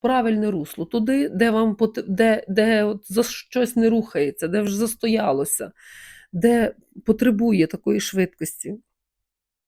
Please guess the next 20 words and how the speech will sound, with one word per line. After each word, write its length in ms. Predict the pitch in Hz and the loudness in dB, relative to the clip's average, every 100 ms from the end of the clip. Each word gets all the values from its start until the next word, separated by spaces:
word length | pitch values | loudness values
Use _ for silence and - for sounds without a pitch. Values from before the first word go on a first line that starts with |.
| _ _ - | _ _ 2
Я 220 | 185 202 | 6 6
бажаю, 380 | 240 247 254 262 | 6 -2 -2 -2
щоб 260 | 233 220 | -2 -2
сьогодні 340 | - 233 233 226 | 0 0 0 -4
з 80 | |
цією 240 | - 233 220 | -2 0 0
швидкістю 600 | - 392 - 285 - 190 | 0 -2 0 -2 -2 2
вирішилися 680 | 233 311 311 254 233 226 220 | 4 4 2 -2 -2 0 -2
всі 560 | - 247 277 320 359 - - _ _ _ _ _ _ - | -2 4 6 6 4 -4 -20 _ _ _ _ _ _ -2
питання, 680 | 233 247 269 285 277 294 | 0 4 6 8 8 6
всі 300 | 294 - 226 | 2 0 0
проблеми 600 | 226 269 226 214 214 247 262 | 0 -2 0 2 4 2 2
насущні, 800 | 269 - 262 269 - - 240 | 0 0 2 2 0 0 0
всі 460 | 240 - - 247 349 | 0 -4 -2 0 2
от, 180 | - - _ _ _ _ _ _ _ | 2 -2 _ _ _ _ _ _ _
все 480 | - - 269 381 539 - _ _ _ _ _ _ _ _ _ _ _ _ _ _ _ _ | -6 0 4 4 2 -4 _ _ _ _ _ _ _ _ _ _ _ _ _ _ _ _
те, 160 | 294 370 | 4 4
що 340 | - 233 233 | 2 2 2
треба 500 | - - 277 226 226 | -2 0 2 2 0
вирішити. 760 | 190 202 185 - - - 160 | 4 4 4 -4 -12 -14 -16